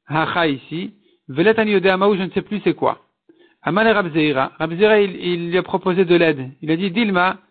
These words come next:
Daï, peut-être que c'est ça l'halacha que tu as entendu. Batrila, eno medaber elav tam. Le pasuk au début ne parle que de tam. Le pasuk commence par parler d'un tam qui est encore né, qui paye pas le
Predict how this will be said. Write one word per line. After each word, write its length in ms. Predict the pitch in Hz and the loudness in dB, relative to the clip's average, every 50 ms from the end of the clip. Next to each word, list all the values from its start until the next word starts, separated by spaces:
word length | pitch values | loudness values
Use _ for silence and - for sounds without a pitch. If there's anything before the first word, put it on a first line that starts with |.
| _ _ _ - | _ _ _ -12
Daï, 320 | 151 147 175 170 156 147 | -2 0 2 2 2 2
peut-être 300 | - 196 196 226 220 220 | 2 2 2 2 2 0
que 80 | 214 - | -2 -6
c'est 100 | 208 196 | -4 0
ça 100 | 220 214 | 0 0
l'halacha 340 | 202 196 190 185 - 202 | 2 2 0 0 -2 -4
que 40 | - | -4
tu 80 | - - | -2 -2
as 60 | 175 | -2
entendu. 420 | 165 147 151 139 127 120 113 113 _ _ _ _ _ _ _ _ _ _ _ _ _ _ _ _ _ _ _ _ - | -2 -2 -4 -6 -6 -10 -16 -18 _ _ _ _ _ _ _ _ _ _ _ _ _ _ _ _ _ _ _ _ -10
Batrila, 720 | - 156 185 185 - - 220 220 233 254 254 262 262 269 277 _ _ _ _ _ - | -2 -2 0 0 0 0 0 2 2 2 2 2 0 -2 -6 _ _ _ _ _ -6
eno 200 | 190 202 214 220 | -6 -4 -2 -2
medaber 300 | 214 202 202 190 202 196 | 0 0 0 0 2 2
elav 220 | 196 190 175 170 160 160 | 2 2 2 0 0 -2
tam. 320 | - 143 113 110 101 107 _ _ _ _ _ _ _ _ _ _ | -2 -4 -4 -4 -8 -18 _ _ _ _ _ _ _ _ _ _
Le 100 | - 151 | -6 -2
pasuk 340 | - 220 220 220 - 247 - | 0 0 0 0 -2 -6 -4
au 40 | 233 | 0
début 280 | 202 208 190 190 233 220 | 0 0 0 0 -2 -2
ne 80 | 214 | -2
parle 240 | - - 220 214 208 | 2 2 0 0 2
que 100 | - 220 | -2 -2
de 140 | 190 185 180 | -2 -2 -2
tam. 380 | - 185 135 120 120 117 113 _ _ _ _ _ _ _ _ _ _ _ _ _ _ _ _ _ _ | -2 -2 -4 -4 -6 -14 -20 _ _ _ _ _ _ _ _ _ _ _ _ _ _ _ _ _ _
Le 100 | - 151 | -10 -4
pasuk 400 | 151 208 202 202 208 247 254 247 - - - _ | 0 0 0 0 -2 -4 -4 -4 -6 -10 -20 _
commence 480 | - 196 185 196 208 226 240 233 233 - | -6 -4 0 2 2 4 2 0 -2 -2
par 180 | - 185 180 - | 0 0 0 2
parler 360 | - 180 175 180 196 214 220 | 2 0 2 2 4 2 2
d'un 200 | 185 170 147 135 | 2 0 -4 -4
tam 500 | 127 - 160 170 185 214 240 262 254 226 - _ _ _ _ _ _ _ _ _ _ | -2 -2 0 2 2 2 0 -2 -8 -10 -12 _ _ _ _ _ _ _ _ _ _
qui 100 | - - | -6 -2
est 20 | 165 | -2
encore 320 | 165 160 - 156 139 139 | -2 0 0 0 0 0
né, 340 | 147 180 208 233 254 262 247 _ _ _ _ _ _ | 0 0 0 0 0 -2 -6 _ _ _ _ _ _
qui 100 | - 170 | -12 -8
paye 160 | 147 175 170 160 | -2 0 0 0
pas 180 | 165 208 208 | 2 0 0
le 320 | 202 196 190 190 - - | 2 2 0 0 -2 -6